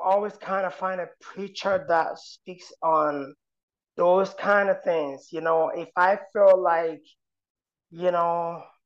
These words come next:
as, as a man, I'm not, um, or as a husband, or I'm as, as a father, maybe I'm not being a father as enough, uh, enough.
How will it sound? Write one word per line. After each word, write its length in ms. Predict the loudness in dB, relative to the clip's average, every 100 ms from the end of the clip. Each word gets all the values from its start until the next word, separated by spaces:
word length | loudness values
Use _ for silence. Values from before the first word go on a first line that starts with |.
| _ -16
as, 200 | -12 -12
as 180 | -12 -8
a 60 | -4
man, 580 | 4 6 6 6 2 -10 _ _ _ _ _ _ -4
I'm 240 | -2 2
not, 420 | 4 4 4 0 -12 -10
um, 340 | -6 -4 -6 -6
or 260 | -2 -2
as 140 | -4 -10
a 80 | -2
husband, 520 | 0 0 0 0 2
or 140 | 0 0
I'm 220 | -2 -8 -14
as, 120 | -16 -12 -12
as 120 | -12
a 60 | -12
father, 580 | 2 4 4 4 2 0 -12 _ _ _ _ _ _
maybe 480 | 4 4 4 2 0
I'm 160 | 0
not 240 | 0 0 0
being 180 | -6 -10
a 60 |
father 380 | -4 0 0 0
as 200 | -6 -8
enough, 300 | -8 -6 -6 -6
uh, 120 | -4
enough. 360 | -2 0 0